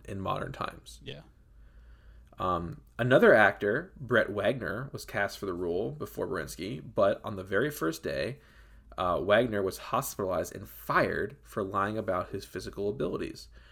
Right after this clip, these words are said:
Speaker 1: Without an actor for the film's main antagonist, filmmakers called and asked if Baranski was still wanted the role. He accepted. To prepare for the role, Baranski ate a diet of brisket and white bread to gain weight to reach nearly three hundred pounds.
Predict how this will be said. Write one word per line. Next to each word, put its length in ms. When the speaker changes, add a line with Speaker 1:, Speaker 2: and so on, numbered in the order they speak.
Speaker 1:
Without 280
an 60
actor 300
for 140
the 100
film's 320
main 160
antagonist, 640
filmmakers 560
called 320
and 120
asked 240
if 60
Baranski 420
was 120
still 200
wanted 220
the 80
role. 420
He 160
accepted. 560
To 60
prepare 320
for 120
the 60
role, 320
Baranski 420
ate 80
a 60
diet 320
of 200
brisket 440
and 180
white 260
bread 340
to 120
gain 460
weight 440
to 140
reach 280
nearly 440
three 560
hundred 540
pounds. 480